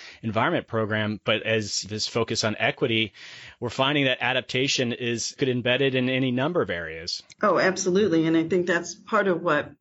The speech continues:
Speaker 2: we believe is the environment program, is that awareness of climate change and efforts to both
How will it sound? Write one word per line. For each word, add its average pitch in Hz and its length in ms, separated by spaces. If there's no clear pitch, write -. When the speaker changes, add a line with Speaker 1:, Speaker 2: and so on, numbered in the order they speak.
Speaker 2:
we 202 120
believe 190 340
is 156 140
the 160 100
environment 160 640
program, 143 580
is 143 240
that 139 360
awareness 185 540
of 190 100
climate 160 440
change 151 640
and 151 320
efforts 175 460
to 175 100
both 156 400